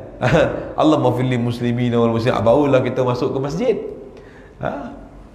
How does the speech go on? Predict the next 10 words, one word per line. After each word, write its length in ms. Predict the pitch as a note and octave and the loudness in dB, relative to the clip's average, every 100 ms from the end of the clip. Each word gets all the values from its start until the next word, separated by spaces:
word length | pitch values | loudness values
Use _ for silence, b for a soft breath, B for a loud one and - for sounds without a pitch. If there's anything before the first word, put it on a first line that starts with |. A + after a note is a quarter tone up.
| - | -2
Tak 100 | - | 2
rasa 280 | A#2+ B2 - - | 4 2 2 0
enak 500 | B2 C3 E3 - - | 2 0 0 -2 -2
dengan 160 | B2+ B2 | -2 -2
khutbah, 500 | - A#2+ A2 G#2+ - | -4 -2 -2 -2 -6
tak 100 | - | -2
rasa, 480 | G2+ A#2 - D3+ E3+ - B B B B - | 0 0 0 0 0 -4 B B B B -2
tak 140 | - | 0
rasa 320 | - B2+ B2 C#3 | 4 2 2 0
enak 640 | - B2 C#3 G#2 - - | 0 0 0 -4 -8 -6